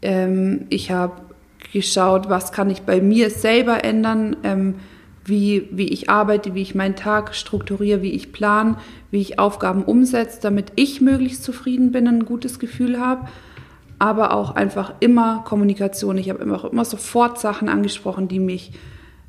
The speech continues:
überfordern, die mir ein negatives Gefühl geben. Ähm, ich hab angefangen zu realisieren, dass schlimme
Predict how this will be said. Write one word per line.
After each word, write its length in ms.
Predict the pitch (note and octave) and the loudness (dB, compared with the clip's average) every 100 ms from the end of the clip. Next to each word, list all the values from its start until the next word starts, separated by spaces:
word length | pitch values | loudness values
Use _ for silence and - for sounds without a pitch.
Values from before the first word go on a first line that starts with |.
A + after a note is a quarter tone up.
| - - - | -20 -20 -6
überfordern, 840 | G3 E3 - - B3 B3+ B3+ A#3+ A#3 | -2 0 -2 2 4 4 4 4 2
die 100 | F#3+ | 0
mir 200 | F#3 F#3 | -2 0
ein 100 | F#3 | 0
negatives 500 | F#3+ E3+ - F#3 F3+ | 0 0 -2 -8 -6
Gefühl 400 | - - B3+ C4 | -6 0 4 4
geben. 480 | A#3+ A#3+ A#3 A#3+ A#3+ - - - - | 4 4 4 2 0 -12 -20 -20 -12
Ähm, 300 | - F#3+ F#3+ | -2 0 2
ich 180 | F#3 - | 0 -2
hab 320 | F#3 F3 F3 - - - _ - _ _ _ _ _ - - - _ _ _ _ _ _ - - | -4 -4 -4 -18 -20 -20 _ -20 _ _ _ _ _ -20 -20 -20 _ _ _ _ _ _ -20 -6
angefangen 840 | - G#3+ G#3+ G#3 G3+ G3 G3+ G3 | 0 0 0 -2 0 2 2 2
zu 300 | F#3+ - G#3 | -2 -2 0
realisieren, 800 | G3 G#3 G3 F#3+ F#3+ - A#3+ A#3+ | 2 2 2 2 -4 0 2 4
dass 540 | G#3 G#3 G3 - - - - - - - - _ - - - - - - _ | 4 0 -2 -6 -12 -18 -20 -20 -20 -20 -20 _ -18 -18 -18 -20 -20 -20 _
schlimme 760 | - - G#3+ A#3+ A#3+ G#3+ G#3 | -10 -6 0 4 6 4 2